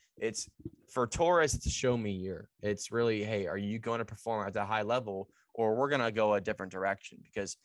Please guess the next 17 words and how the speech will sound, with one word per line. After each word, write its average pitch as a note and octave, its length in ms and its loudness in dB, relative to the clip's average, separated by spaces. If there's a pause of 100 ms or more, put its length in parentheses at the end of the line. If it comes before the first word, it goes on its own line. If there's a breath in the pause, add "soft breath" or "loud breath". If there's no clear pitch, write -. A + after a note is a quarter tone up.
(240)
his B2+ 140 0
defense D3+ 420 0
hasn't A#2 340 0
been B2+ 120 -4
great A2 240 2
as, A2 160 0 (340)
as G#2 180 -2
of B2 140 -4
late. F#2+ 300 -8 (260)
He A2 200 -4
has A2+ 260 0
his A#2+ 180 -2
moments G#2+ 400 -2
out G2+ 160 -2
there G#2 140 -2
where G2+ 100 -2
he's G#2+ 220 -8